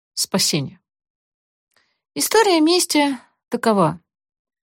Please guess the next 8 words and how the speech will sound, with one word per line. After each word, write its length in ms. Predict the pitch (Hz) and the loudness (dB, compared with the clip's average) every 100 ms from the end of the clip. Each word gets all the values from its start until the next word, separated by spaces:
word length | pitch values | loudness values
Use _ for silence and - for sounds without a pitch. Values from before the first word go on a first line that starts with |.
| _ _ _ | _ _ _
Она 220 | 233 370 | 0 2
начинается 580 | 427 - 311 359 339 311 | 2 2 2 2 2 -2
с 100 | 269 | -2
того, 360 | - 302 349 415 | 2 2 2 0
что 400 | - - 262 233 | 0 -2 0 0
бильярдный 680 | 208 247 320 392 330 277 233 | -2 -2 2 2 2 0 0
офицер, 500 | - 233 - 339 359 | -2 -6 -2 -2 -2
цитирую, 720 | - 226 - 226 175 160 160 | -6 -6 -2 0 0 0 -2